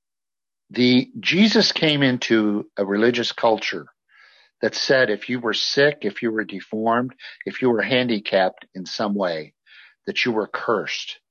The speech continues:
and that there was something wrong about you because they, they literally equated sick, sin and sickness.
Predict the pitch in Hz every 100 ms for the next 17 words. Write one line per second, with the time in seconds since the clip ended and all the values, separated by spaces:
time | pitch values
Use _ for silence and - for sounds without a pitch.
0 | _ _ _ 104 107 120 113 - - 156
1 | 147 143 139 127 120 - 110 107 110 110
2 | - 104 - 110 110 104 92 85 80 76
3 | _ _ _ _ _ _ - 104 - 110
4 | 104 - - _ - 110 113 113 123 127
5 | 147 156 131 110 - 123 110 - - -
6 | - 156 151 _ _ _ _ _ - 151
7 | 147 127 101 - 120 - - - -